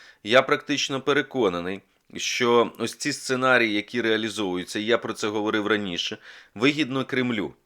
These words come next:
І я не здивуюся, якщо зараз в ході слідства буде встановлено, що, що в випадку в Рівному, що в випадку на Полтавщині, діяли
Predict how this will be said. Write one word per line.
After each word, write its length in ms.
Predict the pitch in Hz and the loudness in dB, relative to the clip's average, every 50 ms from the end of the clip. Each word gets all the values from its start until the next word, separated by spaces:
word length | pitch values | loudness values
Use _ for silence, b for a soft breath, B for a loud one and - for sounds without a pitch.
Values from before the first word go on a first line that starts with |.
| _ _ _ _ _ _ | _ _ _ _ _ _
І 120 | - 107 117 | -6 0 4
я 160 | 131 143 143 | 6 6 6
не 100 | 139 131 | 6 2
здивуюся, 640 | 123 117 123 139 135 147 156 147 131 113 - - 113 | -2 -2 -2 -2 0 0 2 2 2 0 0 -2 -2
якщо 460 | 104 104 104 104 - - - 139 127 | -2 -2 -2 -2 -2 -2 0 0 0
зараз 380 | 104 113 127 123 113 110 101 - | 2 6 6 8 8 6 4 0
в 40 | - | -2
ході 240 | - 113 110 110 104 | -6 -6 -4 -4 -6
слідства 600 | - - 139 156 160 - - - 117 90 80 - B B B B B B | -6 -4 -4 -4 -4 -4 -6 -4 -2 -2 -2 -4 B B B B B B
буде 260 | 95 113 139 131 143 | -4 -2 0 0 0
встановлено, 760 | 120 - - - 131 127 135 135 131 120 120 113 110 107 104 | 0 0 0 0 0 2 4 2 4 4 2 2 2 2 0
що, 380 | 98 - - - 123 120 113 - - | 2 2 2 4 6 6 6 6 4
що 280 | - - - 151 165 | 2 4 4 6 4
в 60 | 160 147 | 4 4
випадку 560 | 151 147 - - 147 135 131 - - - 131 | 0 0 4 6 8 6 6 6 2 -6 -4
в 100 | 123 127 | -2 0
Рівному, 540 | 123 120 107 95 92 95 95 95 95 - - B B B B B B | 0 0 0 -2 -2 -6 -6 -8 -10 -14 -18 B B B B B B
що 300 | - - - 156 165 160 | 0 2 6 6 6 6
в 40 | |
випадку 540 | 147 160 156 - - 156 147 143 - - 143 | 4 2 0 4 6 8 8 8 6 2 -2
на 140 | 135 131 131 | 0 0 0
Полтавщині, 880 | - 143 131 123 - - 117 101 87 87 - - 104 101 104 120 120 b b b b b b b - | 2 0 0 0 4 6 6 6 6 6 2 -4 -4 -6 -8 -10 -12 b b b b b b b -16
діяли 800 | 104 95 98 127 147 165 160 151 156 147 147 151 151 147 143 | -14 -8 -4 -2 0 0 4 4 4 4 4 4 2 2 0